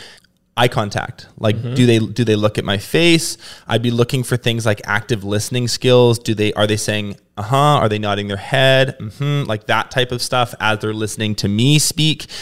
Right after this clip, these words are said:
Speaker 1: Uh, I'd be looking for the straightness of their back and their posture. So these aren't necessarily, like, these aren't questions. These are just things that you're paying really, really, really close attention to. That's kind of, like, some foundational stuff.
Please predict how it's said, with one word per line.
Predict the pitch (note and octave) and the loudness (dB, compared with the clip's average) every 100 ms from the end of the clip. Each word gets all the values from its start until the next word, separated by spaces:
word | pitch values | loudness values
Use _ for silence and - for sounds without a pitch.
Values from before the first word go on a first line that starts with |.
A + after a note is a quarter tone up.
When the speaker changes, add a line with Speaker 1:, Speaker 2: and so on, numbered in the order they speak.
| - - | -16 -6
Speaker 1:
Uh, | A2+ A2 G#2+ | 0 2 2
I'd | A2+ | 0
be | A#2+ | 0
looking | A#2 A#2 B2+ A2+ | 0 0 -2 -6
for | - A#2 A2 G#2+ G2+ | -6 -4 0 2 0
the | A2+ | -2
straightness | - B2+ C3+ B2+ | 0 0 0 -6
of | G#2+ | -6
their | G2+ | -4
back | G#2+ G#2+ A2 | 0 0 -2
and | G#2+ | -6
their | G2 | -10
posture. | - - D#3 D#3 - - D3 C#3+ A#2 _ _ _ _ _ - - | -12 -2 0 0 -2 0 2 0 -2 _ _ _ _ _ -20 -10
So | C#3 | -6
these | D3+ F3 | -2 -2
aren't | A#3 | -2
necessarily, | D3 D3 D3+ - C#3+ C#3 | -2 -4 -4 -2 -2 -2
like, | B2 G2+ - - - - - | -2 -4 -6 -20 -20 -20 -6
these | C#3 | 0
aren't | F3+ - | 0 0
questions. | - - B2 - - B3+ E4+ | -6 -2 -2 0 -2 -2 -2
These | C#3+ B2 | -2 -2
are | C3+ | -2
just | C#3 C3+ - | -2 -4 -2
things | A#2+ B2 B2 | -2 -2 -2
that | A#2 | -2
you're | A#2 | -4
paying | - A#2+ A2+ G#2+ A2 | -4 -4 -2 -2 -4
really, | A#2+ C3+ C#3+ C#3 C3 | 0 4 4 6 4
really, | A#2+ A#2 A#2 | 4 4 2
really | A2 A2 G#2+ | 2 0 0
close | G#2 - G#2 - | -2 0 0 0
attention | G2+ - G#2 - B2 | -6 -4 -4 -2 -2
to. | D3 E3+ G#3+ - - - - | 2 2 2 -6 -20 -16 -2
That's | C3 - | -2 0
kind | - | 0
of, | D3+ | 0
like, | C3+ - - | 0 -2 -10
some | - B2 | -4 -4
foundational | - A2+ G#2+ G2+ G#2 - G2 | 0 0 0 -2 -2 -4 -8
stuff. | - - E2 | -8 -6 -6